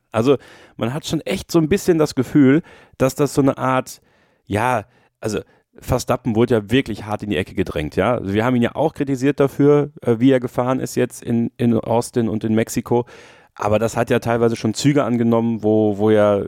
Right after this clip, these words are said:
wirklich, ja, jegliches Maß irgendwie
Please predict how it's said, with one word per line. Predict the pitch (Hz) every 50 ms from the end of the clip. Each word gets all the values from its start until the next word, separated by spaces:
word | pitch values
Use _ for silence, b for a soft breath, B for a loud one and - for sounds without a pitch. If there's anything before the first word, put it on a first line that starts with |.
| -
wirklich, | - 104 104 - - 104 98 - - - - - - - - 101 95
ja, | 95 95 92 92
jegliches | 92 87 87 90 101 117 - 120 104 - 101 -
Maß | 107 101 92 107 131 143 - -
irgendwie | - - 110 110 107 107 98 104 104 104 101 101 95 95 101